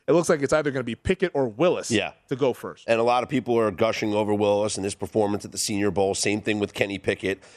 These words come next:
Speaker 2: Um, a-, and obviously the size, the speed, the athleticism, and, and the
Speaker 1: Mm-hmm.
Speaker 2: ability to do things that a modern quarterback in this N F L has to do. The ability to escape the pocket, the ability to run. I think both Pickett and Willis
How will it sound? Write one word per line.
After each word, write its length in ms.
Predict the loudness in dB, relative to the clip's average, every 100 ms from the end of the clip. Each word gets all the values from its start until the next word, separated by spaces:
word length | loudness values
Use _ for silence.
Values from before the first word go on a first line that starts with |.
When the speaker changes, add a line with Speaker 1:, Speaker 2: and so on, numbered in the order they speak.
| -10 -4
Speaker 2:
Um, 640 | 0 0 0 -2 -6 -10 -8
a-, 200 | -6 -6
and 480 | -4 -4 -4 -4 -6 -2
obviously 720 | -2 0 -2 -4 -4 -4 -8 -20 -20 -4
the 80 | -2
size, 460 | 2 2 0 -2 -4
the 100 | -6
speed, 400 | -4 -2 -2 0
the 80 |
athleticism, 600 | -2 0 0 0 -2 -2
and, 220 | 0 -2 -4
and 0 |
the 220 | -2 -2
Speaker 1:
Mm-hmm. 100 | 0
Speaker 2:
ability 260 | 0 0 -2
to 100 | -4
do 160 | -4
things 320 | 0 0 -2 -8 -18 _
that 120 | 2
a 60 | 2
modern 580 | 2 2 2 0 0 -2
quarterback 640 | 0 2 2 2 2 0
in 200 | 0 2
this 200 | 4 2 2
N 140 | 2
F 200 | 4 4
L 180 | 2 2
has 280 | 0 -2 -2
to 120 | -4
do. 260 | -4 0 0
The 100 | -2
ability 460 | -4 0 2 2
to 60 | 2
escape 300 | 2 2 0
the 60 | 0
pocket, 380 | -2 -2 -10
the 100 | -10
ability 420 | -10 -2 0 2 0
to 100 | 2
run. 280 | 0 0 -8 -10 -6
I 80 |
think 180 | -4 -2
both 240 | 0 0 0
Pickett 340 | -4 -2 -6 0
and 340 | 2 2 -2 -6
Willis 380 | -4 -2 -6